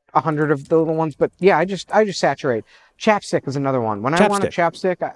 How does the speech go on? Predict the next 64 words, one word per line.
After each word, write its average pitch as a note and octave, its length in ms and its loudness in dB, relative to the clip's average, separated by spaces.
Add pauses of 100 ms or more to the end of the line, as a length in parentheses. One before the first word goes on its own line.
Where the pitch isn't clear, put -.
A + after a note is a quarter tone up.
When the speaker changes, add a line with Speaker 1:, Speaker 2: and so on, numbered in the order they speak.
(140)
Speaker 1:
I F3 120 4
don't G3+ 160 -2
wanna F3 200 -2
not D3+ 240 -2
know C#3 120 -2
where B2+ 120 0
the A2+ 80 -4
chapstick G#2+ 460 -4
is. G#2 140 -4
I A#2 100 -2
just C#3+ 180 -6
want D#3 160 -2
a C3 40 -6
chapstick B2 420 -2
in A2 60 -2
every G#2+ 160 -2
drawer. F#2+ 260 -6
Speaker 2:
I D3 60 -2
love C4 180 4
what D#4 160 -2
you're G3+ 80 -2
doing G#3 280 2
here. D#3 420 2
The, D3 720 0
the D3+ 100 0
drawer F3 320 2
with E3 140 0
the - 120 -4
husky. B2+ 540 -2 (300)
I C3 80 2
love D#3+ 260 2
this D3+ 220 -2
drawer B2 260 2
in A#2+ 160 -2
particular. A2+ 460 -2
I'm B2+ 140 0
seeing C3 500 0
you B2 80 -4
got A2+ 160 0
wipes. D#3 380 0
Speaker 1:
So - 300 4
let C4 120 4
me E4 80 4
show C#4+ 160 2
you B3 160 2
what, A3 260 0
so, G#3 180 2
so A#3+ 160 0
let, B3 120 4
well, A3 160 2
let's C#4+ 140 2
talk D4 100 0
about B3+ 160 2
spices D#3 500 -2
real E3 200 2
quick F3 160 2
Speaker 2:
Holy D3+ 220 2
Speaker 1:
because A#2+ 220 -4
this F3 200 0
is D3 100 0
some, F3+ 160 -2
Speaker 2:
shit. D#3+ 100 -10
Speaker 1:
this E3+ 140 -6
is, F#3+ 100 -6